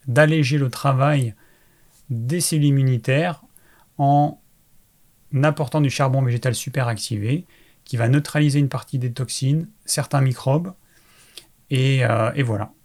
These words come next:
Et ça va absorber, euh, les gaz qui sont produits par notre microbiote, des gaz qui sont produits souvent parce que notre alimentation est déséquilibrée, parce qu'on fait des mauvaises associations alimentaires,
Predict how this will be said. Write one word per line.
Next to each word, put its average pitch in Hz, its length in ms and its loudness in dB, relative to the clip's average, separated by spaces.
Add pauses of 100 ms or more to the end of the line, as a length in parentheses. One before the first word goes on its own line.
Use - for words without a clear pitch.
(300)
Et 143 100 -8
ça 120 180 -2
va 113 100 4
absorber, 117 560 0
euh, 107 160 0
les 113 140 0
gaz 120 340 2
qui - 80 -10
sont 107 160 -6
produits 127 380 -2
par 117 200 -4
notre 110 220 -4
microbiote, 127 680 -2 (440)
des 117 160 -2
gaz 131 300 2
qui - 100 -12
sont 117 160 -4
produits 135 560 -2 (460)
souvent 131 640 0 (540)
parce 151 160 0
que - 80 -4
notre 143 240 0
alimentation 123 640 -2
est - 20 0
déséquilibrée, 107 720 -4
parce 135 180 -6
qu'on 117 120 -4
fait 110 120 -8
des 104 100 -4
mauvaises 131 320 0
associations 123 480 -4
alimentaires, 113 600 -2